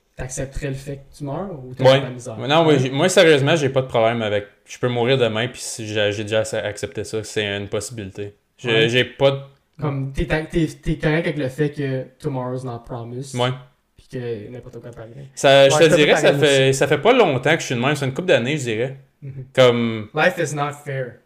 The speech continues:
Speaker 1: Fait que ça peut arriver n'importe quand.
Speaker 2: Puis je le dis tout le temps, ça, comme je n'ai souvent parlé avec Sarah, justement, comme si demain je suis plus là, comme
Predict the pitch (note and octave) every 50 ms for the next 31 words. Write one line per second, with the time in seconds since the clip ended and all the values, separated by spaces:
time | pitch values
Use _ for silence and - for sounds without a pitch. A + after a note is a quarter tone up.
0 | _ _ - B2+ A#2 - _ - - C#3+ B2+ - - - C#3 C#3 C3+ C3 B2+ B2+
1 | B2+ B2 B2+ C3+ C3 C3 C3+ - _ _ _ _ C#3+ C#3 C#3 C#3+ C#3 C3+ B2+ A#2
2 | - A#2 A#2 _ - - - - C3 C#3 C#3 C3 C3 - D3+ D3 C#3 D#3 E3+ E3+
3 | F3 C#3+ A#2+ A#2 A#2 B2 B2+ A#2+ - - B2+ B2 A#2+ C3+ C3 C3 - C#3+ D#3+ D#3+
4 | - A#2 A#2 C#3 C#3 C#3 B2 G#2+ G#2 A#2+ C3 C3 C3+ - A2 G#2+ A#2 B2+ C3 -
5 | G#2+ G2+ F#2+ F#2 - _ _ _ _ _ _ _ _ _ _ _ _ _ _ _
6 | _ _ _ _ _ - - - C#3+ C#3 B2+ B2 C3 D3 E3 - - - - A#2+
7 | A2 B2 C#3+ C#3+ C#3+ B2 G#2+ G2+ G2